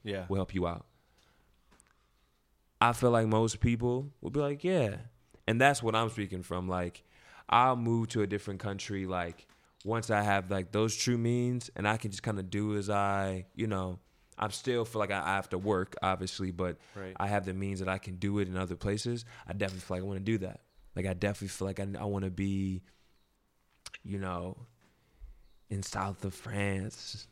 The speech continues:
Speaker 2: like, in this open field, and, like, I got, like, a, I don't know, we built some type of home there,
Speaker 1: Yeah.
Speaker 2: and it's where we,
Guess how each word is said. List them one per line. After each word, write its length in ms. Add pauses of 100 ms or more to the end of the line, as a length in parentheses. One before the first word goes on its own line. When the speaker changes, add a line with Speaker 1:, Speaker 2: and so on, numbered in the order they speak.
Speaker 2:
like, 200
in 140
this 200
open 280
field, 640
and, 120
like, 160
I 100
got, 260
like, 240
a, 380 (1300)
I 120
don't 160
know, 300 (160)
we 140
built 320
some 180
type 240
of 80
home 340
there, 420 (600)
Speaker 1:
Yeah. 300
Speaker 2:
and 300 (560)
it's 180
where 120
we, 420